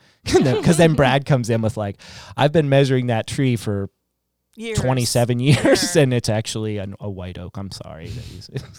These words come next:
Speaker 1: So it was pretty funny. To, we almost had an award.
Speaker 2: We're like, "Overcup oak."
Speaker 1: Yeah.
Speaker 2: Never heard
Speaker 1: Never
Speaker 2: of
Speaker 1: heard
Speaker 2: it.
Speaker 1: of it.
Speaker 2: Yeah.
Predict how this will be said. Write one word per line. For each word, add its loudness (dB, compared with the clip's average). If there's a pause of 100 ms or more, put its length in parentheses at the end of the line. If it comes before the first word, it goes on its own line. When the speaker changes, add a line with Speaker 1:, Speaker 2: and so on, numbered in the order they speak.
Speaker 1:
So 2
it 2
was -4
pretty -2
funny. -2
To, -10 (500)
we -6
almost -2
had -8
an -8
award. -8
Speaker 2:
We're -16
like, -20
"Overcup -20
oak." -20 (160)
Speaker 1:
Yeah. -20
Speaker 2:
Never -8
heard -10
Speaker 1:
Never 0
Speaker 2:
of -2
Speaker 1:
heard -6
Speaker 2:
it. -20
Speaker 1:
of -20
it. -20 (100)
Speaker 2:
Yeah. -12